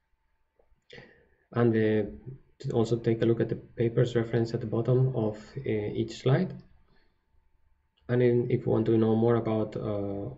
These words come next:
optical flow, uh, I encourage you to take a look at, uh,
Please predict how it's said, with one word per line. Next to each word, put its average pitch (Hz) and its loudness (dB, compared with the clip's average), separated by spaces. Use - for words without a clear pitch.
optical 110 -2
flow, 120 4
uh, - -12
I 107 -8
encourage 110 0
you 113 2
to 98 -8
take 101 -4
a 98 -2
look 104 -4
at, 104 -8
uh, 101 -6